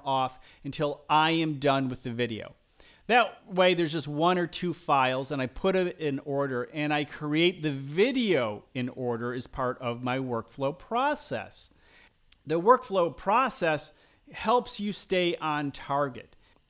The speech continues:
And because everything is in order, it's now a lot easier for me to edit. And what I'll do is I'll make one pass through of the video, and I'll cut out the stuff that doesn't belong. Like, in other words, I will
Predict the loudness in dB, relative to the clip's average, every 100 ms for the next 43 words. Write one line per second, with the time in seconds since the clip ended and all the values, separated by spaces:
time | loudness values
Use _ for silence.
0 | -2 0 0 -4 -6 -6 0 6 6 4
1 | 0 0 0 -2 0 0 -2 0 -2 0
2 | -4 -4 -4 0 0 -2 -4 -10 _ _
3 | -6 -4 0 2 2 2 2 2 0 0
4 | -4 -6 -4 -2 -2 -4 -4 -4 -2 0
5 | 0 0 -4 _ -14 -14 -4 -2 -2 -6
6 | _ _ _ _ -20 _ _ -2 0 2
7 | 0 -6 -4 4 8 8 6 2 4 2
8 | 2 -2 -8 2 2 4 0 -4 -2 -2
9 | -2 -6 -6 -4 -4 -6 -8 -8 -4 -4
10 | -4 -6 -8 -12 _ -16 -6 -4 -4 -2
11 | 2 4 4 0 -8 -6 0 0 -2 -4
12 | -2 -2 -4 -4 -2 -2 -4 -8 -2 4
13 | 4 2 -4 -20 _ 6 6